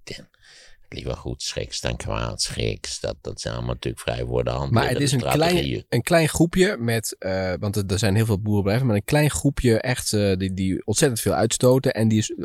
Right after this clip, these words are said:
Speaker 2: ook hardleers en die zeggen, "We gaan niet weg, we blijven lekker zitten."
Speaker 1: Nou kijk, dan zullen we zien dat ze onteigend worden.
Speaker 2: Ja. Maar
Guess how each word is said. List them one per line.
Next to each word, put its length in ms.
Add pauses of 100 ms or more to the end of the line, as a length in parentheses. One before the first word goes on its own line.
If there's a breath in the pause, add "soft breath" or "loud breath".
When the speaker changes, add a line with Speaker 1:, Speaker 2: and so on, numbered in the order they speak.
Speaker 2:
ook 300
hardleers 500
en 120
die 80
zeggen, 220
"We 60
gaan 140
niet 120
weg, 300
we 80
blijven 260
lekker 220
zitten." 220
Speaker 1:
Nou 240
kijk, 200
dan 180
zullen 240
we 60
zien 260
dat 160
ze 80
onteigend 540
worden. 420 (340)
Speaker 2:
Ja. 160
Maar 100